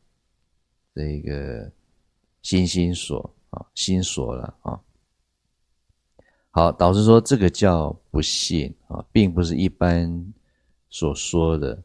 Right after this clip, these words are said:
哦，我不相信你所说的话，那个信，哦，我不信你的话等等，哦。那这边所说的不信，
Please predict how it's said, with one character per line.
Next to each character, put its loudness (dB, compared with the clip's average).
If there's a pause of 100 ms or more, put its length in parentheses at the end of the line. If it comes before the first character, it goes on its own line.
(160)
哦， -14 (580)
我 -8
不 -4
相 0
信 -4
你 -8
所 -12
说 0
的 -4
话， -6
那 -6
个 -8
信， -6 (140)
哦， -16
我 -12
不 -6
信 -4 (420)
你 -12
的 -8
话 -2 (120)
等 -10
等， -12 (280)
哦。 -16 (960)
那 0
这 4
边 6
所 0
说 0
的 0
不 -4
信， -2